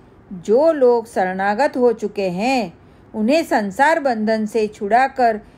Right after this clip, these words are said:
इसी जन्म के अंत में अवश्य परमपद में पहुंचा दूंगा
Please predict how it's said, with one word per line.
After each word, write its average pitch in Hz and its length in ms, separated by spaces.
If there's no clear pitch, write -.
इसी 240 320
जन्म 262 380
के 226 180
अंत 220 380
में 254 300
अवश्य 214 460
परमपद 247 560
में 254 220
पहुंचा 220 440
दूंगा 190 480